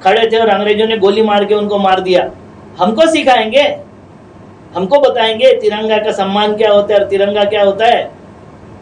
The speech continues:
ये उनको सिखाने की जरूरत है, जिनको बाबा दो हज़ार एक में सिखाना शुरू कर दिए थे। और घर घर तिरंगा, हर हर तिरंगा और हर हर मोदी और घर घर मोदी, ये पहले से इनके नारे ऐसे ही है।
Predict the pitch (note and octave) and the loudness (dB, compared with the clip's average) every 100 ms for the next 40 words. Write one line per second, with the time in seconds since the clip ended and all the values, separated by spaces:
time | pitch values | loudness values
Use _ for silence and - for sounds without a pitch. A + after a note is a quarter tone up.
0 | - - - D3 G3 A3 A#3+ - - - | -20 -20 -14 0 2 4 0 -4 -12 -6
1 | F3 F3+ A#3+ A3+ G#3 G3 G3 G3+ G3 F3+ | -4 2 2 0 -4 -4 -2 -4 -2 -2
2 | F#3 F#3+ F#3+ A#3+ C4+ - - - C#3 F3+ | 0 -2 0 -2 -2 -8 -20 -18 -8 -6
3 | F3+ G3+ F3 D#3+ E3+ F#3 A3 - - E3+ | -2 0 2 2 2 2 2 -2 -6 -2
4 | F3+ F#3+ F#3+ F#3+ F#3+ F#3+ G3+ F#3+ F3+ F#3 | 0 2 2 0 -2 -6 -6 -6 -4 -4
5 | F#3 F#3+ F3 E3 D#3+ D#3+ D#3+ D#3 C#3 - | -2 -2 -2 -2 -2 0 0 0 -4 -6
6 | - - - D3+ D3+ E3 F3 G3 G3 F#3+ | -20 -20 -8 -4 0 0 2 0 0 -2
7 | G3 G#3 G3 D3+ E3+ F#3+ F#3+ F#3+ G3 G3 | 0 0 0 2 2 0 -2 -4 -2 2
8 | F3+ D#3+ - - - - F3+ - D#3 F#3+ | 2 0 -8 -20 -20 -2 0 2 2 2
9 | G#3+ G#3+ G#3 G#3 A#3 G#3+ D#3 F3 G3+ G#3+ | 2 0 -4 -2 0 0 0 0 2 2
10 | G#3 G#3 A3+ A#3 A3 F#3+ G3+ G3+ A3 G3+ | -2 -6 -6 -2 -2 0 0 0 0 0
11 | G#3 G#3+ F#3 F#3 G#3 G3 G3 A#3 B3+ E3 | -2 -2 0 0 0 0 -2 -2 -2 -4
12 | - - | -6 -16